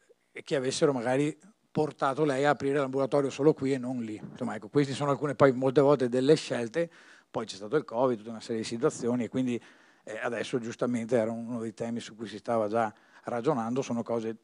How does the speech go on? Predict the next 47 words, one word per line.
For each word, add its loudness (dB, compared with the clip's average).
definite -4
anche -4
con -6
gli -2
incarichi -2
che -10
prima -4
erano -4
a -10
tempo -4
determinato, -4
poi -6
si -10
sono -10
sistemate, -4
per -4
cui, -6
e -6
ho -4
citato 0
questo 0
come 0
esempio 2
non 0
per, -2
perché -4
altrimenti 4
sennò -2
rischia 0
di, -2
di, -2
di -2
passare 4
un'informazione 2
dove 2
si -10
mettono -4
a -4
disposizione -4
i -4
beni -4
o, -6
o -8
quanto, -6
o 2
ad 0
esempio, 0